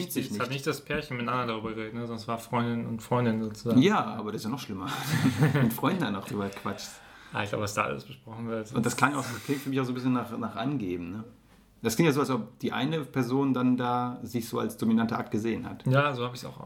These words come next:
Speaker 1: verstanden.
Speaker 2: also deswegen, das damit noch zu prahlen dann, also ich weiß ja nicht.
Speaker 1: Zeu-, also zeugt, finde ich, so ein bisschen von wenig eigenem Selbst-
Speaker 2: Ja, möglicherweise,
Speaker 1: Wertgefühl
Speaker 2: ne, wenn man
Speaker 1: über
Speaker 2: das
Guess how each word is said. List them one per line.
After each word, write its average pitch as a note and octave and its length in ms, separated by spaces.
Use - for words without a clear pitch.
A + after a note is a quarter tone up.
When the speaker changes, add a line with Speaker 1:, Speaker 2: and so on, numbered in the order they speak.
Speaker 1:
verstanden. C#3 320
Speaker 2:
also B2+ 140
deswegen, C3 340
das G2 160
damit A2+ 200
noch A2+ 140
zu - 140
prahlen A2+ 420
dann, C3+ 380
also F#2+ 220
ich - 140
weiß - 200
ja - 80
nicht. - 200
Speaker 1:
Zeu-, A2+ 160
also A#2+ 200
zeugt, C3 300
finde B2+ 180
ich, - 40
so A#2 80
ein A#2 60
bisschen B2 240
von A2 260
wenig B2 460
eigenem G#2 480
Selbst- - 640
Speaker 2:
Ja, B2+ 80
möglicherweise, D#3 520
Speaker 1:
Wertgefühl A#2 100
Speaker 2:
ne, C3+ 160
wenn C3 60
man - 0
Speaker 1:
über A#2 100
Speaker 2:
das A2 80